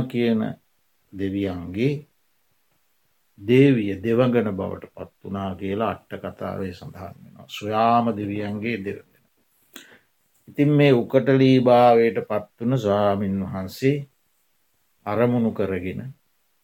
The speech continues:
මේ සිරිමාවගේ මලකුණ වෙන්දේසි කරලා බුදුරජාණන් වහන්සේ ඒ මලකුණ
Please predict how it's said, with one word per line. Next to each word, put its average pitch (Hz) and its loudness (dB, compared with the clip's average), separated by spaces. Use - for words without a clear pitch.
මේ 95 -8
සිරිමාවගේ 113 0
මලකුණ 104 -4
වෙන්දේසි 120 0
කරලා 95 -6
බුදුරජාණන් 95 -6
වහන්සේ 90 -12
ඒ 101 -4
මලකුණ 101 -4